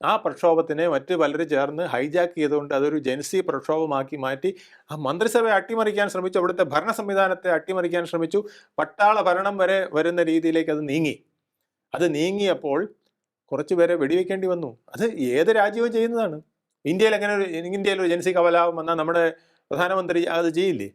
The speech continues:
ഉടനെ പട്ടാളത്തിനോട് പറയില്ലേ അവിടെ പോയി അത് അടിച്ചമർത്താൻ? ഇന്ത്യയുടെ ഭരണഘടനയും ഇന്ത്യയുടെ അഖണ്ഡതയും ഇന്ത്യയുടെ എല്ലാ സംവിധാനത്തെയും സുപ്രീം കോടതിയെ ഉൾപ്പെടെ എല്ലാത്തിനെയും തുടച്ചു മാറ്റുന്ന ഒരു സംവിധാനത്തിലേക്ക്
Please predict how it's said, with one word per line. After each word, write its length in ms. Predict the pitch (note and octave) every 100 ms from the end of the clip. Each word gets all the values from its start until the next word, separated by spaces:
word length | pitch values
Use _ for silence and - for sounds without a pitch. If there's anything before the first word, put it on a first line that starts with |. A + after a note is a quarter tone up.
| _ _ _ -
ഉടനെ 200 | D#3+ G3
പട്ടാളത്തിനോട് 500 | F3+ G3 F#3+ G3 F#3+
പറയില്ലേ 320 | F3+ G3 D#3+
അവിടെ 140 | D3+
പോയി 260 | D3+ D#3 D#3+ D3+ _ _ -
അത് 80 | D3+
അടിച്ചമർത്താൻ? 560 | D3+ D3 D#3+ C3+ A#2+ A2+ A#2+
ഇന്ത്യയുടെ 340 | E3 F#3 F#3
ഭരണഘടനയും 680 | D#3 D#3 E3+ E3 D#3 D#3 D#3
ഇന്ത്യയുടെ 380 | D3+ E3+ E3 E3 D#3 - B2+
അഖണ്ഡതയും 680 | C3+ C3 D3+ D#3+ D#3 D#3+ D#3+ - _ C3
ഇന്ത്യയുടെ 380 | D#3 F3 E3+ D#3+ C#3+ D#3 C#3+
എല്ലാ 200 | C3+ D#3+ E3
സംവിധാനത്തെയും 680 | C#3 D3+ E3 D#3+ C#3+ D3+
സുപ്രീം 260 | C#3 D3 D#3+
കോടതിയെ 360 | D3+ D3+ D3+ D3
ഉൾപ്പെടെ 340 | C#3+ C#3+ D#3
എല്ലാത്തിനെയും 460 | D3 D#3 D#3 D#3 D3 _ _ _ _ _ _ -
തുടച്ചു 280 | D3 F3+ G3+
മാറ്റുന്ന 380 | F3 D#3+ E3+ D#3+
ഒരു 140 | D3+
സംവിധാനത്തിലേക്ക് 840 | D3 C#3+ D#3+ E3+ E3+ D#3+ D#3+ D#3